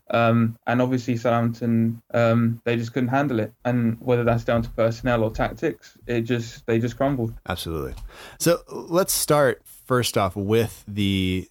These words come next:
Speaker 2: lineup that the manager
Speaker 1: Yeah.
Speaker 2: put out yesterday. No surprise, I, I don't think, that, that he stuck with McCarthy in goal, um, after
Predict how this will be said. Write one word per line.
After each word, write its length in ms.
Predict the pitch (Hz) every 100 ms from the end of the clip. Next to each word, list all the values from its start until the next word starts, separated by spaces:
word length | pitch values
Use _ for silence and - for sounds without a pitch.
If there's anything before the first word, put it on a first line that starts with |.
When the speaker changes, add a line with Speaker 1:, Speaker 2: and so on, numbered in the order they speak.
| -
Speaker 2:
lineup 380 | 104 110 87 78 -
that 300 | 95 87 82
the 100 | 104
manager 420 | 95 90 87 85 123
Speaker 1:
Yeah. 180 | 110
Speaker 2:
put 120 | 107 90
out 100 | 78
yesterday. 400 | 82 90 82 90 - - -
No 380 | 120 135 170 175
surprise, 420 | - 131 139 127
I, 140 | 107 98
I 60 | 110
don't 160 | 107
think, 180 | 117 107
that, 220 | 98 90
that 120 | 104 104
he 180 | 104
stuck 260 | 95 127 117
with 80 | 107
McCarthy 420 | 98 110 104 95
in 100 | 95
goal, 360 | 90 85 95 - 95
um, 420 | 92 87 85 85
after 580 | 87 85 95 87 87